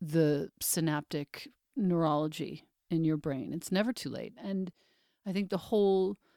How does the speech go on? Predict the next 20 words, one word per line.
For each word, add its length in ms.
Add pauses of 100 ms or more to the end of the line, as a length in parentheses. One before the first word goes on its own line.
(260)
book 340 (100)
then 340
unfolds 800 (380)
really 300
from 280
there. 380 (480)
What 140
I 80
found 600 (100)
most 360
helpful, 640 (240)
I 140
can 180
say, 240
in 140
my 140
own 180
parenting 540
was 260
the, 140